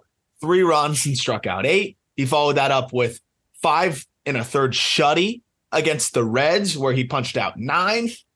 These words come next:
And they followed that up with five strong against the Astros, where he gave up three earned runs.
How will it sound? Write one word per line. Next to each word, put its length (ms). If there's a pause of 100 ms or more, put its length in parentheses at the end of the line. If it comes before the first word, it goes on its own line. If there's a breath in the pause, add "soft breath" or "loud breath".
(160 soft breath)
And 80
they 100
followed 340
that 140
up 160
with 200 (340)
five 320
strong 800 (220)
against 340
the 100
Astros, 760 (180)
where 120
he 80
gave 220
up 140
three 240
earned 220
runs. 600